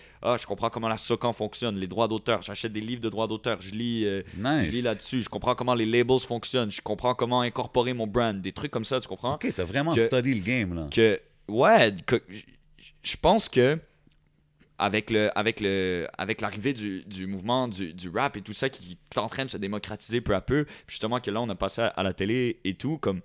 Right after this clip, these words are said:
Speaker 1: je pense que la meilleure façon de vraiment démocratiser ça, puis de montrer, de, de, d'arriver au Québec, puis d'être, d'avoir une présence indéniable, ce qui commence à,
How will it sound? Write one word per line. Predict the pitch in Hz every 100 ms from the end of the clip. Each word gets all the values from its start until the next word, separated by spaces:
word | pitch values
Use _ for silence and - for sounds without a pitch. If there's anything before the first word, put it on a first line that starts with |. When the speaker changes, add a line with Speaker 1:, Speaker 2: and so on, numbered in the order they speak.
| - - - -
Speaker 1:
je | -
pense | 135 165
que | -
la | 107 87
meilleure | 95 131 -
façon | - - 139 131
de |
vraiment | 90 95 110 131
démocratiser | 107 104 110 113 - 92 92
ça, | - 123
puis | 120
de | 92
montrer, | 90 95 101 127 127 - -
de, | 98 92
de, | - 92 - - -
d'arriver | 98 107 127
au | 135
Québec, | - 98 120 -
puis | 95
d'être, | 95 - -
d'avoir | 92 95 98 113
une | 104
présence | - 95 113 123 -
indéniable, | 123 98 95 117 143
ce | -
qui | -
commence | - 104 110
à, | 82